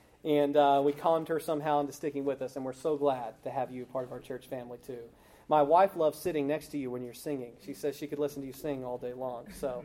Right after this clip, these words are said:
<laughs> although she is deaf in both. I'm kidding. No, she said, she says you're, she says you're incredible, and Elsa as well too. Make sure and tell Elsa we're glad to have her. My daughter loves her name. She thinks she's the greatest. So no,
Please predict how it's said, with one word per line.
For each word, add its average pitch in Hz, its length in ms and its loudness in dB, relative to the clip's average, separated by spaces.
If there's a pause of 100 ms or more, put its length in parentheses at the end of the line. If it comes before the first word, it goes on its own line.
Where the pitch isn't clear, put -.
(200)
<laughs> - 200 -20
although 165 280 8
she 190 160 0
is 165 100 -2
deaf 147 260 2
in 131 60 -6
both. 127 260 -4
I'm 180 120 4
kidding. 214 200 8
No, 220 120 12
she 240 120 0
said, 240 160 8 (280)
she 262 80 6
says 247 240 12
you're, 208 180 8 (340)
she 247 120 -2
says 233 260 8
you're 214 160 10
incredible, 180 400 6
and 233 240 10
Elsa 220 460 10
as 156 160 4
well 175 240 10
too. 170 220 6
Make 180 160 4
sure 214 120 8
and 202 80 6
tell 196 180 8
Elsa 185 400 6
we're 147 140 4
glad 156 320 4
to 151 80 -2
have 143 220 2
her. 143 340 2 (320)
My 147 160 6
daughter 165 340 6
loves 156 260 2
her 143 100 0
name. 135 300 0
She 151 120 -10
thinks 143 200 -2
she's 143 120 -10
the 143 80 -4
greatest. 131 420 -4
So 143 240 2
no, 147 220 4